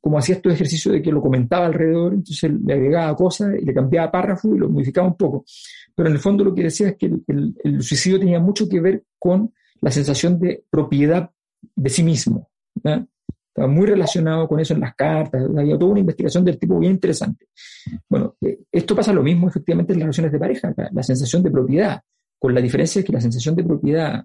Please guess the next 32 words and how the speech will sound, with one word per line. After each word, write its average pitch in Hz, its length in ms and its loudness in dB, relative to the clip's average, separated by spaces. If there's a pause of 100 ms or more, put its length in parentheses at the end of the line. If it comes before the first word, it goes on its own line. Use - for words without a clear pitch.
masculina 147 680 0
hacia - 160 -2
lo 135 100 -2
femenino 165 580 0 (220)
es - 120 -2
una 160 100 2
sensación 147 380 -2
de 170 80 0
propiedad 156 500 0 (260)
con, 160 400 0 (880)
que, 139 240 0
que 143 100 -4
está 147 180 -2
marcada 160 560 -2
por 165 180 2
una 160 200 0
asimetría 135 600 0
radical 135 520 0
en 147 80 -4
términos 143 260 -2
de - 80 -2
poder, 156 400 0 (480)
donde 139 320 2
el 143 60 2
último 247 340 2
insta-, 170 220 -2
la 160 40 2
última 220 200 2
instancia 202 380 -2
es 180 80 0
la 156 80 2
violencia. 196 520 -2